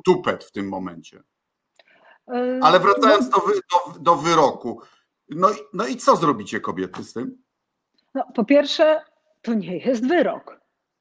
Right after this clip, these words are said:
Speaker 2: Po drugie, to nie jest trybunał. Po trzecie, to są dranie. I to trzeba powiedzieć.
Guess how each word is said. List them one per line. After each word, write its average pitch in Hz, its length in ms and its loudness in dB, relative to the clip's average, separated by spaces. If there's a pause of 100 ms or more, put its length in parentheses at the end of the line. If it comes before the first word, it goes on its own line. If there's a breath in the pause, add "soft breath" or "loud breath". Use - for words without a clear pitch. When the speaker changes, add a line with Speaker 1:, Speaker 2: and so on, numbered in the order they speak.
Speaker 2:
Po - 80 2
drugie, 240 180 2
to 277 120 -4
nie 277 160 -4
jest 311 220 -8
trybunał. 180 640 -2 (140)
Po 320 100 2
trzecie, 370 460 -2
to 302 100 -4
są 254 220 -2
dranie. 180 520 -4 (200 soft breath)
I 277 80 -4
to 403 180 -2
trzeba 233 360 -4
powiedzieć. 165 560 -8